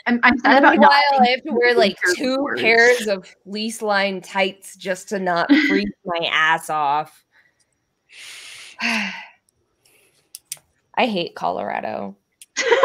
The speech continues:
Speaker 2: Like, I don't, but I do. Like, I just don't like being cold because when I'm cold, then I stay cold. And I don't, I don't heat up because that life.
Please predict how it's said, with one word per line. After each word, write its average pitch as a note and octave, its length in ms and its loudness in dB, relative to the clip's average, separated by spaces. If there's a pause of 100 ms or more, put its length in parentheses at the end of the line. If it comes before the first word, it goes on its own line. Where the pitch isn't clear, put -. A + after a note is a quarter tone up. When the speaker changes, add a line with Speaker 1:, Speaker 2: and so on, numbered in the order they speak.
(140)
Speaker 2:
Like, - 180 6
I D#5+ 140 2
don't, E4 540 6
but G#3+ 120 4
I A3 100 6
do. E3 680 0 (760)
Like, A3 360 2
I B3 100 6
just D#4+ 240 -6
don't C4 180 0
like A#3+ 220 -4 (260)
being F#3+ 340 -8
cold E3+ 540 -6
because F#3 340 -14
when F#3 120 -8
I'm E3 160 -6
cold, F3+ 840 -2 (400)
then F#3+ 240 -4
I C3+ 80 -8
stay A3 400 -4
cold. - 560 -8 (1300)
And F#3+ 140 -4
I E3+ 80 2
don't, E3+ 480 -4
I F3+ 100 -6
don't E3+ 320 -8
heat - 260 -12
up - 340 -6 (400)
because - 920 -18 (840)
that - 220 -14
life. - 500 -14